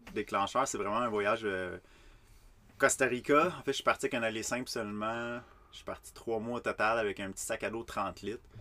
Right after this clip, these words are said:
Fait que j'ai, j'ai toujours été assez organisé et minimaliste. Puis, euh, finalement, je me suis ramassé au Panama dans ce voyage-là. Je suis revenu au Costa Rica, Nicaragua, je suis revenu au Costa Rica. Euh, puis j'ai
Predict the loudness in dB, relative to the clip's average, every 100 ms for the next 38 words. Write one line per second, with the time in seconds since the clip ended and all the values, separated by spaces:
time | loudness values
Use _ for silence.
0 | -20 -20 -20 -18 0 0 0 -6 -8 -8
1 | -6 -6 -6 -8 -12 -10 -8 -8 -8 -12
2 | -14 -14 -14 -18 -20 -16 -12 -10 -8 -4
3 | -2 -4 -8 -2 2 2 0 -6 -20 -20
4 | -20 -8 0 6 6 6 -2 -4 -2 -2
5 | 0 4 4 4 2 0 0 4 6 6
6 | 2 2 2 2 2 2 2 0 -4 -2
7 | -2 -2 -4 -6 0 0 0 -4 -10 0
8 | 2 2 2 0 -2 -4 -2 -4 -2 -2
9 | -2 0 -2 -2 -14 -18 -20 -20 -8 -4
10 | -2 0 0 -2 -4 -6 -6 -6 -4 -4
11 | -6 -8 -10